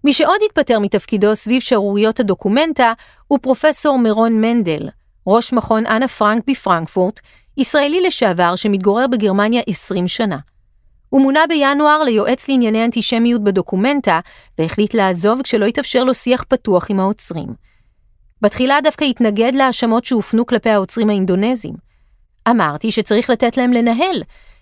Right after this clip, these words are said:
שזה שהם מגיעים מאינדונזיה לא אומר שהם אנטישמים", הוא אומר ל"הארץ. אבל כשנפתחה הדוקומנטה והוצגה הכרזה של טארינג פאדי, מנדל חווה לדבריו כאב בטן.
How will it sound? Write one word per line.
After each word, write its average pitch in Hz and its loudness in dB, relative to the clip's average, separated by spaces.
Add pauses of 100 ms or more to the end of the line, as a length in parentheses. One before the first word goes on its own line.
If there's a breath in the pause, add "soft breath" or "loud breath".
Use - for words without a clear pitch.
(140 soft breath)
שזה 247 2
שהם 302 2
מגיעים 233 2
מאינדונזיה 240 2
לא 180 2
אומר 226 0
שהם 247 0
אנטישמים", 190 -2 (300)
הוא 240 2
אומר 190 2
ל"הארץ. 165 -4 (600)
אבל 262 2 (160)
כשנפתחה 311 0
הדוקומנטה 277 0
והוצגה 208 0
הכרזה 190 0 (180)
של 165 -6
טארינג 196 0
פאדי, 254 0 (440 soft breath)
מנדל 294 2
חווה 214 0
לדבריו 190 0
כאב 180 0
בטן. 156 -4